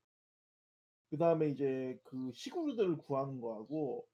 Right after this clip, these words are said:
그다음에 과거에 이제 그, 그 옷, 그 뭐야 에이보르 과-, 그 전생 얘기하-, 얘기하고 얘기가 끌-, 흘러나가는 이제 가지 폭은 넓은데 이게 각각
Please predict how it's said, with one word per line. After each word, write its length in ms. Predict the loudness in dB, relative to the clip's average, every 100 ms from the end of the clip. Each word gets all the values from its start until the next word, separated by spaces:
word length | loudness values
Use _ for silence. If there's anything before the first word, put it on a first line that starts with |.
| _ _ _ _ _
그다음에 320 | 4 6 6 0
과거에 720 | -2 4 8 12 12 12 6
이제 460 | 2 0 0 0 -2 _
그, 680 | -10 -8 -6 -6 -8 -8 -12 _ _ _ _ _ _ _ _
그 120 | _ -4
옷, 340 | 4 4 2 _ _
그 120 | -12 -10
뭐야 280 | -6 -4 0
에이보르 640 | 2 4 6 8 8 8
과-, 300 | 2 0 0 0
그 220 | -4 -4 -4 _ _ -6
전생 600 | 2 4 8 8 6 2
얘기하-, 360 | 0 0 -4 -4 -8 -4
얘기하고 840 | -2 2 2 0 0 0 0 0 -6 _ _ _ _ 8
얘기가 480 | 8 8 4 4 2 -2
끌-, 180 | 0
흘러나가는 800 | 0 4 4 6 4 6 4 4
이제 180 | 2 0 -2 -6
가지 320 | 0 0 0
폭은 300 | 0 4 6
넓은데 720 | 4 0 -2 -2 0 2 0 -6 _ _ _ _ _ _ -4
이게 420 | 4 10 10 8
각각 340 | -4 -4 -4